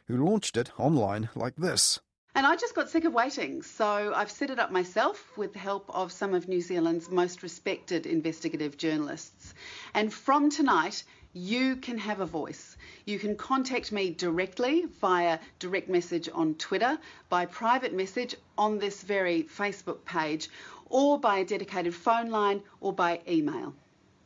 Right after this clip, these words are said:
Speaker 2: Every survivor who contacts us will have access to our triage system where we'll help you get the help that you think that you need. And by telling your story, you'll be able to make a difference.
Speaker 1: Two years and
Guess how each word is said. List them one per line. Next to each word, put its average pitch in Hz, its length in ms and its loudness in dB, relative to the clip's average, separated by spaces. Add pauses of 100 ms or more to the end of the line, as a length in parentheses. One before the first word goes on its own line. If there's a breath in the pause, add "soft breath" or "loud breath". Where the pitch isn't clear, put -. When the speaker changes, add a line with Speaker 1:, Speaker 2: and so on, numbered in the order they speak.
(400 loud breath)
Speaker 2:
Every 285 240 4
survivor 233 540 4
who 220 120 -2
contacts 220 560 -4
us 196 280 2
will 190 80 -6
have 196 180 -6
access 202 480 -2
to 202 200 -2
our 170 160 2
triage 214 500 0
system 220 520 -4 (280 loud breath)
where 226 180 4
we'll 302 320 2
help 226 320 0
you 180 380 2 (160)
get 214 160 0
the 214 80 -4
help 196 260 -2
that 220 140 0
you 262 160 2
think 262 320 -2
that 226 160 0
you 233 280 0
need. 156 440 0 (280 loud breath)
And 220 140 -2
by 226 140 4
telling 262 320 -4
your 240 120 -6
story, 180 580 0 (260 soft breath)
you'll 196 140 -2
be 180 120 -2
able 175 160 0
to 175 160 -6
make 156 240 -2
a 160 60 -6
difference. - 800 -10 (420)
Speaker 1:
Two 143 140 2
years 131 380 4
and 123 220 2